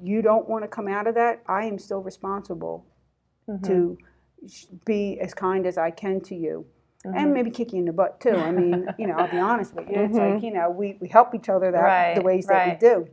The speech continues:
Speaker 2: Yeah.
Speaker 1: Uh,
Speaker 2: So what do you see? What do you, what are your dreams for the next few years or so? What would you like to see happen?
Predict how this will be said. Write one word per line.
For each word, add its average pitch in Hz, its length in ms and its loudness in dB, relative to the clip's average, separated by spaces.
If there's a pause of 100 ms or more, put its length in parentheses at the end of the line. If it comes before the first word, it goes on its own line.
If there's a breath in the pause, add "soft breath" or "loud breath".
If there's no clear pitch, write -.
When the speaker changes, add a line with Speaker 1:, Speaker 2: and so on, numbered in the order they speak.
Speaker 2:
Yeah. 202 500 2 (320 loud breath)
Speaker 1:
Uh, 180 280 -2
Speaker 2:
So 220 240 4
what 247 160 2
do 277 80 2
you 254 80 0
see? 214 400 0
What 202 160 0
do 226 80 4
you, 202 300 2
what 202 120 -2
are 214 60 0
your 185 200 0
dreams 160 460 -4
for 156 320 2
the 151 140 -4
next 151 480 -6
few 180 120 -2
years 156 300 0
or 151 160 0
so? - 460 -4 (300 loud breath)
What 190 120 -2
would 190 100 0
you 180 100 -2
like 156 160 2
to - 60 -18
see 147 180 -6
happen? 151 440 -8